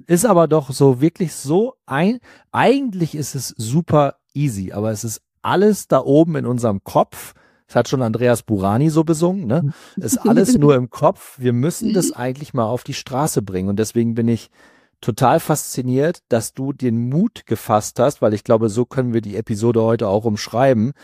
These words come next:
Speaker 1: dass du den Mut gefasst hast, dass deine persönliche Geschichte, da gehört auch wirklich eine ganze Menge Mut dazu, das auch in einem Buch runterzutackern und mit der, mit der klaren Botschaft,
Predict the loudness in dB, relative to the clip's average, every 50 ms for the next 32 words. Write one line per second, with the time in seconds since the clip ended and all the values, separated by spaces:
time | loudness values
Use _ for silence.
0 | -20 -20 -20 _ _ -4 -4 -2 0 -2 0 2 2 2 2 0 0 -2 0 0
1 | 0 0 0 0 -2 -4 -4 -2 -4 -4 -6 -6 -4 _ 2 2 4 2 2 -2
2 | -4 -2 -2 0 2 2 2 0 -2 -2 -2 -4 -2 -2 -2 -4 -4 -6 -8 -8
3 | -6 -6 -6 -8 -4 -4 -4 -4 -4 -4 -2 0 0 0 0 0 0 -2 -2 -4
4 | -4 -4 -4 -4 -2 -6 -8 -8 -8 -14 -10 _ -6 -4 0 0 0 0 0 -2
5 | -2 -2 -2 -2 -2 -2 -4 -4 -6 -6 -4 -6 -6 -6 -6 -4 0 0 0 0
6 | -2 -6 -16 -20 -20 _ -6 _ 0 0 0 0 -6 -2 0 0 0 0 -4 -8
7 | -6 -6 -4 -6 -6 -8 -4 0 2 2 2 0 -4 -10 -14 -10 -6 0 0 0
8 | 2 2 0 -4 -2 -4 -6 -6 -4 -6 -6 -4 -2 -2 -2 -2 -2 -6 -6 -2
9 | -2 0 0 -2 -4 -10 _ _ _ _ _ _ _ _ _ -6 -2 2 2 4
10 | 4 4 2 2 0 0 0 0 -2 -2 0 2 2 4 4 2 0 0 2 4
11 | 4 4 4 2 0 0 0 0 -4